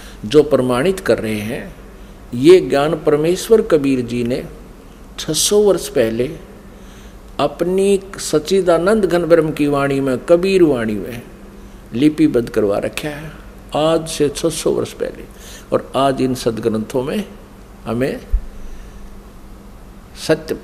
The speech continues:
हो रहा है। तो इससे सिद्ध है कि पूर्ण परमात्मा कबीर जी हैं,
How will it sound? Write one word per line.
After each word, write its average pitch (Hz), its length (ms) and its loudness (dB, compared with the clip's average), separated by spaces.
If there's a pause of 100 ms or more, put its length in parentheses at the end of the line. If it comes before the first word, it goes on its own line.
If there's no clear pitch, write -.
(380)
हो 139 120 6
रहा 143 240 0
है। 170 220 -4 (760)
तो - 60 -4 (120)
इससे 180 480 2
सिद्ध 190 320 2
है 170 280 0
कि 190 420 2 (1500)
पूर्ण 175 260 6
परमात्मा 151 640 0
कबीर 117 400 0
जी 131 220 -2
हैं, 156 360 -6